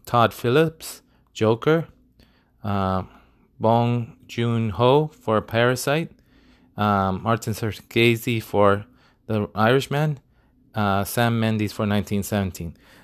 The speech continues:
Um, I'm going with, uh, Bong Joon-ho for Irishman. I mean, for Parasite. Um, I, I like that it was a commentary for rich and poor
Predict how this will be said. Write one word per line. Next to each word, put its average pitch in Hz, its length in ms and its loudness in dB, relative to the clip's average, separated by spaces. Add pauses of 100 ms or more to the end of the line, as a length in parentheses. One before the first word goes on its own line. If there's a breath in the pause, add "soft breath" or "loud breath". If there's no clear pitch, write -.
(140 loud breath)
Um, 123 520 4
I'm 143 140 -2
going 160 300 2
with, 151 260 0
uh, 120 360 2 (420)
Bong 117 420 0
Joon-ho 113 1120 0 (280 soft breath)
for 104 360 2
Irishman. 135 720 0 (260)
I 127 120 0
mean, 127 120 0
for 110 520 4
Parasite. 139 580 2 (560 loud breath)
Um, 107 580 4
I, 120 220 0 (260)
I 123 100 -2
like 120 200 0
that 110 320 -2
it 110 100 -6
was 104 200 -4
a 101 180 -2
commentary 123 640 -4
for 101 460 -4
rich 113 320 -2
and 104 180 -4
poor 127 380 2